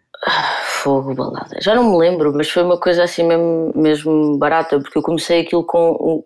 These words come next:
com, com uma parte do, do, eu ganhei um prémio em, em Vila do Conde,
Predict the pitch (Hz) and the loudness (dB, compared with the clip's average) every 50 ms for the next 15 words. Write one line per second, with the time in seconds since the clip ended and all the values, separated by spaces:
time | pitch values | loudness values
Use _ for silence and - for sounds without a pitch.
0 | _ _ - 180 170 - - 175 170 170 170 165 160 160 - - 190 208 208 202 | _ _ -6 -6 -4 -2 2 2 2 2 2 2 0 0 0 0 0 0 0 -2
1 | - - 165 151 165 170 165 160 135 - - - 151 151 151 147 147 - - 156 | -4 -6 -4 -2 -2 -2 -2 -2 -4 -8 -4 -2 0 0 0 0 0 -2 -2 0
2 | 156 185 185 196 196 196 185 175 170 - 156 143 143 139 156 170 185 196 190 185 | 2 2 2 2 2 2 0 -2 -2 -2 0 2 2 2 2 0 0 0 -2 0
3 | 175 170 - - - 160 151 147 151 147 147 143 139 139 139 - - 147 151 147 | -2 -2 -2 -2 -2 -2 -2 0 0 2 2 0 0 -2 -6 -4 -2 0 2 2
4 | 147 147 151 165 180 196 | 2 2 2 0 -2 -2